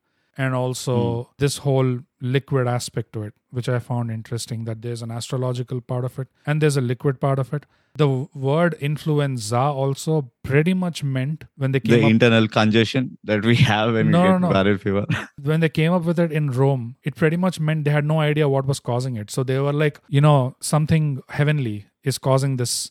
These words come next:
Speaker 1: this fucker to go mad. You know, like, he's going weird.
Speaker 2: Yeah.
Speaker 1: He's doing weird shit because"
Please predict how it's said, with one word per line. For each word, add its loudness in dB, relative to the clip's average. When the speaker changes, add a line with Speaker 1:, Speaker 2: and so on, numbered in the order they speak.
Speaker 1:
this -2
fucker -2
to -4
go 0
mad. -4
You -2
know, -2
like, -4
he's -6
going -4
weird. -4
Speaker 2:
Yeah. 4
Speaker 1:
He's 0
doing -6
weird -4
shit -8
because" -8